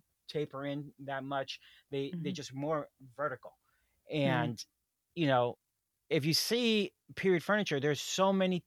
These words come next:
Speaker 1: thousands of chairs with these compound angled, weird shaped, curved splat. They, they, they must have understood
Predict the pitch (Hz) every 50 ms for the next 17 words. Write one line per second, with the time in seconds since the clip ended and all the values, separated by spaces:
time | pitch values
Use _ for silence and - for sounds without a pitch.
0 | _ - 180 165 190 202 214 214 208 190 196 208 196 170 196 180 - - 190 190
1 | 185 170 135 117 107 104 120 123 110 135 123 - - - 151 160 156 - 175 170
2 | 160 156 151 - - 135 143 143 147 139 143 131 123 123 113 131 143 147 151 147
3 | 135 - - 156 143 147 143 131 - - - - - _ _ _ - - 151 151
4 | 160 147 135 - - 151 147 135 127 - - - - - - - - - - _
5 | _ _ _ - 151 139 147 165 - - _ _ - 151 147 175 196 208 - -
6 | 165 147 160 180 196 208 196 196 190 175 - - 175 143 139 - 156 160 165 170
7 | 160 143 - - - - 180 175 160 135 123 113 107